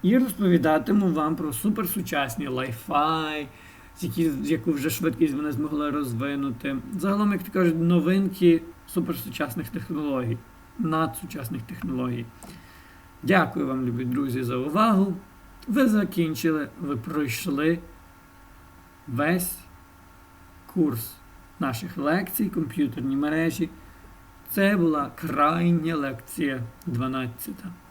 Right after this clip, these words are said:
Тепер ви володієте великим масивом інформації, великим масивом знань,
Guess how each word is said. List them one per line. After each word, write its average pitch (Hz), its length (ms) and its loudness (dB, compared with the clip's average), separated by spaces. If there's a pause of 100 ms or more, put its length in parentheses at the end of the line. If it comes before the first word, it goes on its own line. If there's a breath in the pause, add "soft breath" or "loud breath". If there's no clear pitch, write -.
(800 loud breath)
Тепер 208 480 2
ви 160 440 4
володієте 147 720 0
великим 185 640 2
масивом 175 480 2
інформації, 143 840 -4
великим 139 440 -4
масивом 151 480 -2
знань, 131 680 -2